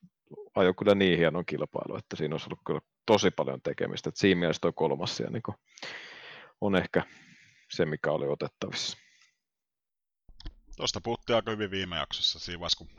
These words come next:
Speaker 2: Hamilton pääsee paalulle, kun pääsee ekasta mutkasta ekana ulos, niin se on kärkeä ja karkuun, ja se nähtiin taas. Tietysti tuossa nyt oli vähän ehkä muita, muitakin elementtejä, mitkä olisi voinut sotkea tota kisaa, mutta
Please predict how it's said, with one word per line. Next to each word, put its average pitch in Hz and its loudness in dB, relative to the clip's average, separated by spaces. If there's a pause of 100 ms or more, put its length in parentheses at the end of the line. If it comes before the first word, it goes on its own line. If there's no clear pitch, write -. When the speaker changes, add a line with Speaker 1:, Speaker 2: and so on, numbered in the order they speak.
(100)
Speaker 2:
Hamilton 117 -4
pääsee 110 2
paalulle, 92 -2
kun - -20
pääsee 95 -2
ekasta 90 -4
mutkasta 85 -4
ekana 82 -6
ulos, 78 -4
niin 73 -10 (400)
se - -6
on 92 -6
kärkeä 101 -2
ja 92 2
karkuun, 87 -4
ja 80 -6
se 85 -8
nähtiin 73 -8
taas. 71 -4 (440)
Tietysti 95 -2
tuossa - -2
nyt 117 -10
oli 110 0
vähän 101 4
ehkä 92 -4
muita, 95 -4 (420)
muitakin 147 4
elementtejä, 127 6
mitkä 117 -6
olisi 113 0
voinut 113 -6
sotkea - -2
tota 98 -6
kisaa, 98 2
mutta 87 -4